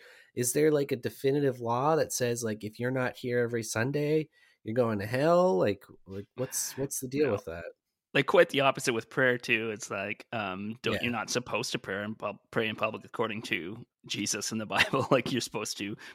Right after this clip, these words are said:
Speaker 2: pray in secret because you don't wanna, um, try to look holier than your neighbor. So <laughs> it's, like, the opposite. Yeah, and, uh, you know how we
Speaker 1: Okay.
Speaker 2: talked about how he yelled at that one employee?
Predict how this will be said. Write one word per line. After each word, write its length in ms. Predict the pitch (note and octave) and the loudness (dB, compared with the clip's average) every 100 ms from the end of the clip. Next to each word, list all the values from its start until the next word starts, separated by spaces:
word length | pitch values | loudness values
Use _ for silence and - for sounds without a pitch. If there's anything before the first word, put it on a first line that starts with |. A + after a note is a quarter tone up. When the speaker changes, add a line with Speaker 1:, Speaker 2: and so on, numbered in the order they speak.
| - | 0
Speaker 2:
pray 220 | B2 A#2 | 2 2
in 100 | A2+ | 0
secret 440 | - B2 A2+ A2 - | -2 -4 -4 -6 -6
because 400 | A#2 A2+ G#2+ G#2 | -4 -2 -2 -6
you 80 | |
don't 160 | A2 G2 | -6 -6
wanna, 420 | F2 G#2 G2+ G#2 - - - - _ - | -6 -4 -4 -6 -12 -20 -20 -20 _ -10
um, 540 | - G#2 G2+ G#2 G#2 - _ _ - - | -8 -6 -6 -6 -8 -10 _ _ -20 -6
try 200 | B2 G#2 | -2 -2
to 80 | G#2 | -2
look 220 | A2+ - | -8 -10
holier 520 | - A#2 A#2 G#2+ G#2+ | -4 -2 0 -2 -2
than 200 | A2 A2 | -4 -4
your 100 | G#2 | -4
neighbor. 440 | G2 A2 G#2 G#2+ - - - _ _ _ - | -4 -6 -6 -8 -12 -20 -20 _ _ _ -10
So 280 | - D2 - - - | -8 -6 -8 -10 -6
<laughs> 360 | - - - F3 - | -4 -2 4 4 8
it's, 420 | F#3 - E3+ - - | 6 4 -4 -2 0
like, 320 | - - - - | -2 -4 -16 -6
the 200 | A#2 G#2+ | -4 -2
opposite. 440 | B2 - - - _ - - _ _ _ _ - B3+ B3+ - - - _ | -4 -4 -12 -12 _ -20 -20 _ _ _ _ -16 -12 -12 -14 -18 -20 _
Yeah, 360 | B2+ B2 E2+ E2+ - | -12 -10 -8 -10 -4
and, 240 | B2 B2 | -2 2
uh, 320 | B2 A#2 A2+ A2+ - | 4 4 4 0 2
you 100 | G3+ | 6
know 80 | G#3+ | 8
how 120 | E3 | 8
we 100 | B2+ | 4
Speaker 1:
Okay. 100 | C3 | 0
Speaker 2:
talked 220 | B2 - | -2 -2
about 180 | B2 A#2 | -6 -4
how 200 | A2+ A2+ | -2 -2
he 100 | A2+ | -2
yelled 200 | A#2 A2+ | -4 -6
at 140 | G#2 | -6
that 160 | A2+ G#2 | -4 0
one 220 | D3 G3 | 2 2
employee? 640 | C3 - G#2+ A2 A2 A2 | 0 -2 -8 -6 -8 -10